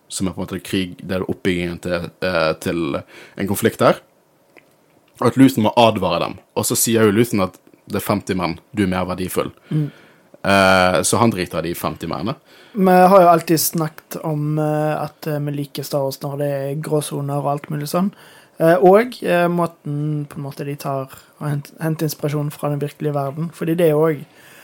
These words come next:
Speaker 2: for eksempel under andre verdenskrig, når, eh, all-, de allierte knakk, eh, Enigma-koden, så kunne de jo ikke bruke den hele tiden, fordi hvis de hadde reddet alle, så hadde jo tyskerne skjønt liksom at, ok,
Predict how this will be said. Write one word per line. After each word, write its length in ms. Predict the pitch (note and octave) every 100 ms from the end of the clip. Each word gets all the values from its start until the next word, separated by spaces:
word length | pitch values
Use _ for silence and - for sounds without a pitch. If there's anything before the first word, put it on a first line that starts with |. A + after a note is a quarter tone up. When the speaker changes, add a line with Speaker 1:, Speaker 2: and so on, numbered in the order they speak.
| -
Speaker 2:
for 60 | -
eksempel 260 | G3+ E3+ D#3+
under 240 | D#3 D3+
andre 280 | D#3+ D#3+ D#3+
verdenskrig, 680 | D3 B2+ B2+ - D3 D3 D#3 -
når, 280 | D3 C#3 C#3
eh, 920 | C#3+ C#3 C#3 C#3 C#3+ C#3 C#3 C#3 D3
all-, 160 | D3
de 220 | D#3+ D#3
allierte 800 | D#3 D3+ C#3+ B2+ - - C#3+ C#3+ C#3+ _ _
knakk, 360 | - C#3+ _ D3+
eh, 160 | D3 E3+
Enigma-koden, 800 | D#3 D3 D3 C#3+ D3+ D3 G3+ A3 - - - -
så 140 | - -
kunne 160 | G#3+
de 100 | D#3+ C#3
jo 40 | A3
ikke 60 | F#3
bruke 220 | F#3 D#3
den 140 | D3
hele 240 | D#3 D3+ C3+
tiden, 320 | D3+ C#3+ F3+ -
fordi 420 | - D#3 D3 D3 D3 D3+ _ _ -
hvis 120 | D3+
de 80 | E3+
hadde 200 | D#3 D3+
reddet 300 | D#3 D3+ D3
alle, 380 | E3 D3+ D3 F3+ - _ - _
så 200 | - -
hadde 160 | D#3+ C#3+
jo 120 | C3+
tyskerne 440 | C#3 D3+ - C#3+ C#3
skjønt 340 | - C3+ -
liksom 300 | C#3 - D3
at, 260 | C3+ _ -
ok, 140 | D3